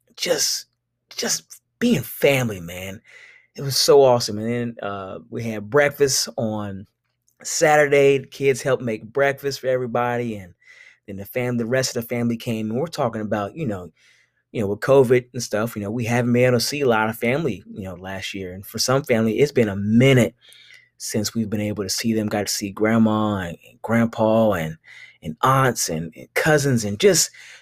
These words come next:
just having everybody together was just so beautiful, man. It was so amazing. There are moments where, you know, I just caught myself just, I just didn't want it to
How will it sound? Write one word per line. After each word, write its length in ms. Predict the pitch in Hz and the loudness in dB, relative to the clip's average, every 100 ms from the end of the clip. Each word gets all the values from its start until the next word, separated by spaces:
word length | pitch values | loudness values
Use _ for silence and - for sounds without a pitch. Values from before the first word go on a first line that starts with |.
| _ | _
just 260 | 110 185 156 | 2 2 2
having 680 | 123 135 160 165 160 147 - | -4 0 0 2 2 0 -2
everybody 680 | 147 135 143 123 120 123 117 | -4 -2 -4 -2 -2 -4 -8
together 880 | - 113 117 113 143 120 98 80 - _ _ _ _ _ _ _ | -12 -16 -12 -2 0 0 -2 -8 -12 _ _ _ _ _ _ _
was 220 | 117 120 | -6 -4
just 300 | - 131 117 | -2 -2 0
so 280 | - 131 127 | -2 0 -2
beautiful, 480 | 120 127 131 123 92 | -2 -2 -2 -4 -10
man. 360 | 92 98 104 - _ _ _ _ - | -12 -14 -16 -20 _ _ _ _ -8
It 120 | 147 | -6
was 200 | 127 127 | -4 -4
so 580 | - - 127 127 127 120 _ - | -4 0 2 4 2 -2 _ -8
amazing. 580 | 117 117 123 120 101 | -4 -2 -2 -4 -6
There 160 | 101 139 | -2 0
are 80 | 139 | 0
moments 560 | 127 131 147 135 - | 0 0 0 -2 -4
where, 320 | - 110 110 104 - - - _ _ _ _ _ _ | -6 -4 -4 -8 -18 -20 -20 _ _ _ _ _ _
you 80 | 117 | -4
know, 80 | 117 | -4
I 100 | - | -2
just 240 | 131 147 - | -2 -2 -2
caught 300 | - 180 - | -4 -4 -4
myself 500 | 143 - - 120 113 | -4 -4 -2 -4 -4
just, 480 | - 135 117 - - _ _ _ - | 0 0 0 -6 -10 _ _ _ -8
I 120 | 135 | -6
just 280 | 131 143 - | -4 -6 -2
didn't 300 | 175 156 135 | -2 0 0
want 220 | 156 160 | 2 2
it 80 | 131 | 0
to 160 | 113 | -6